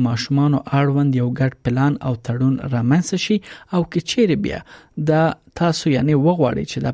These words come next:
په قانوني توګه دا پابند کړئ، تاسو کولای شئ د والدین رضایت عمل لپاره د استرالیا فدرالي سرکټ کورټ او یا کورنۍ محکمې ته آنلاین درخواست وکړئ. که مور او پلار ونه شي کولای موافقې ته ورسیږي، بل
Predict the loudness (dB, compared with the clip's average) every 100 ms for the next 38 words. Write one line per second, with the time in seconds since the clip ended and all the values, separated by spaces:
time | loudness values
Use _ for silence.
0 | -6 -4 -2 2 2 0 -2 -2 -6 -4
1 | -2 0 -2 0 0 0 0 -2 -2 _
2 | -6 -6 -4 0 2 2 0 -2 -2 -18
3 | -12 -2 2 2 2 2 2 0 0 -2
4 | 0 0 0 -2 0 2 2 -2 -6 -4
5 | -4 -4 -8 _ -2 0 0 -2 0 0
6 | -2 0 2 2 0 -6 -2 -2 -2 -8
7 | 0 2 2 -2 -4 -2 0 -2 -4 0
8 | 2 2 0 -2 0 0 0 -2 -2 -2
9 | 0 2 2 0 -4 -6 -8 -6 -10 -8
10 | -12 -12 _ -18 -16 -16 -18 -2 2 4
11 | 2 0 0 0 0 -2 0 2 0 -2
12 | -4 -4 -2 -2 -2 -6 -6 -4 -2 0
13 | 0 -2 -2 0 -2 -4 -6 0 0